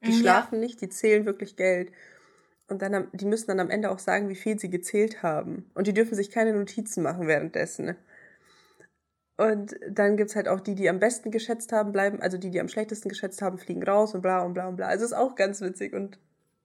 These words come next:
Speaker 1: passt grad dazu. Weil
Speaker 2: Ja,
Speaker 1: man
Speaker 2: ja.
Speaker 1: sollte sich halt auch nicht verzählen. <laughs>
Speaker 2: Boah. <clears throat> Heftig.
Speaker 1: Mhm.
Speaker 2: Sta-, vierundzwanzig Stunden, also die schlafen dann auch nicht, machen auch keine Pause oder was? Außer zum
Speaker 1: Ja,
Speaker 2: Pipi
Speaker 1: doch,
Speaker 2: machen
Speaker 1: Pausen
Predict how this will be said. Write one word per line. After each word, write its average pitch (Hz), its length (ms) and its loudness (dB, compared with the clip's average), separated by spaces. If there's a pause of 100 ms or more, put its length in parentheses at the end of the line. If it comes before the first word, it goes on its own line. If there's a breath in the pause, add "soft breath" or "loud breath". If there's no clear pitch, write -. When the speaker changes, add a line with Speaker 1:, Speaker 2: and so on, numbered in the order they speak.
(460)
Speaker 1:
passt 277 320 -6
grad 185 240 2
dazu. 185 440 -6 (160)
Weil 202 100 0
Speaker 2:
Ja, 220 300 2 (240)
Speaker 1:
man 208 80 0
Speaker 2:
ja. 220 80 -2
Speaker 1:
sollte 240 360 4
sich 233 200 0
halt 233 140 2
auch 240 120 2
nicht 247 160 -2
verzählen. 247 1120 2 (180)
<laughs> - 180 -20
Speaker 2:
Boah. 190 340 0 (220)
<clears throat> - 1000 -4 (160)
Heftig. 196 560 -4 (520)
Speaker 1:
Mhm. 226 400 6
Speaker 2:
Sta-, 247 320 -2
vierundzwanzig 233 680 -2
Stunden, 226 400 -2
also 202 240 -4
die 196 100 -6
schlafen 226 360 -2
dann 220 160 0
auch 214 100 -4
nicht, 226 180 -4
machen 220 200 0
auch 214 120 -4
keine 208 220 -4
Pause 202 320 -2
oder 180 160 -2
was? 208 180 -4 (280 soft breath)
Außer 214 240 -4
zum 196 160 -10
Speaker 1:
Ja, 202 80 0
Speaker 2:
Pipi 208 100 6
Speaker 1:
doch, 202 80 8
Speaker 2:
machen 196 160 0
Speaker 1:
Pausen 202 240 8